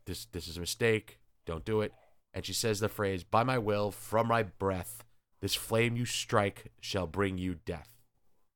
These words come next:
And he drops, he strikes a Zippo and drops it, and the most beautiful fire imagery I have seen in comics ever shows up on the next two pages.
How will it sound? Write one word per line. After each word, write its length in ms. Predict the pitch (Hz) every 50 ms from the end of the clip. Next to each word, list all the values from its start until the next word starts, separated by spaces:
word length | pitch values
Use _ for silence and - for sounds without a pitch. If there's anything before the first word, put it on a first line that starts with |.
| - - _ _ _ _ _ -
And 120 | 92 92
he 140 | 87 87 82
drops, 560 | - - 85 90 98 104 104 - - - -
he 160 | - 98 85 - _ _ _
strikes 440 | - - - - - 123 113 110 -
a 40 | 110
Zippo 380 | 95 104 127 120 127 123 107 98
and 80 | 95
drops 360 | - - 117 117 120 - -
it, 160 | - - - - _ -
and 240 | 104 98 92 85
the 80 | - 98
most 360 | 98 104 107 104 - - - - - - - - - - _ -
beautiful 800 | 95 95 131 165 175 196 190 - - 185 175 175 175 180 170 - - _ _ _ _ _ _ _ _ _ _ _ _ _ _
fire 520 | - - - - 143 139 147 151 160 165
imagery 500 | - 139 139 139 131 113 - 110 107 104 -
I 140 | - 110 113
have 140 | 131 131 127
seen 240 | - - 139 127 120
in 100 | 113 104
comics 540 | - - 120 113 107 104 101 101 - - - - _ _ _ -
ever 440 | 151 147 104 110 98 90 85 85 - _ _
shows 380 | - - - - 127 113 104 95
up 140 | 113 101 117
on 80 | 104
the 80 | 98 95
next 240 | 95 98 - - -
two 120 | - 101
pages. 460 | - 95 85 - - - - - -